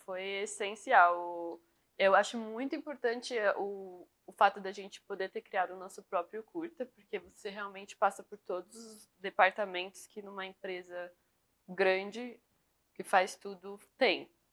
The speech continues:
né? E é uma coisa que você pode sair daqui com algo pra mostrar, com um portfólio, tipo, "Eu sei fazer alguma coisa", né? Eu consegui meu primeiro, é, como fala, é, estágio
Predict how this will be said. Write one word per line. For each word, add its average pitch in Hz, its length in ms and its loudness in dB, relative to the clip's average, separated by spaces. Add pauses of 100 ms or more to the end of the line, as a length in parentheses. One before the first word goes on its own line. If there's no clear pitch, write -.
(260)
né? 190 280 0 (320)
E 226 360 -2
é 208 140 10
uma 240 160 6
coisa 240 260 -2
que 233 120 -18
você 233 200 -6
pode 226 300 2
sair 226 240 -2
daqui 220 360 -10
com 247 140 -8
algo 226 240 6
pra 233 160 -6
mostrar, 220 500 2
com 190 80 -14
um 196 60 -14
portfólio, 170 720 -2
tipo, - 220 -14
"Eu 175 40 -12
sei 180 240 -10
fazer 175 320 -10
alguma 170 340 -10
coisa", 151 360 -10
né? 165 160 -14 (200)
Eu 196 80 0
consegui 233 280 -2
meu 220 160 -2
primeiro, 220 800 -2 (480)
é, 196 120 2
como 190 180 -16
fala, 170 680 0
é, 180 180 -4
estágio 220 640 6